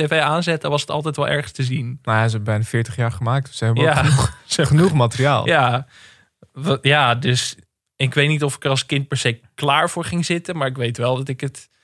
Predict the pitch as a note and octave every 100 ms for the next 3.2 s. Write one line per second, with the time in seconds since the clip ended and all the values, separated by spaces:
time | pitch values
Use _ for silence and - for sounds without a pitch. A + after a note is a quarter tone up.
0 | _ _ _ - A#2+ B2+ C3+ C3+ D3+ D3
1 | C#3+ C#3+ C#3+ D#3 D3+ D3 D3 E3+ B2+ A#2
2 | - A2+ A#2 - A#2+ C3 C3+ C3 B2+ -
3 | -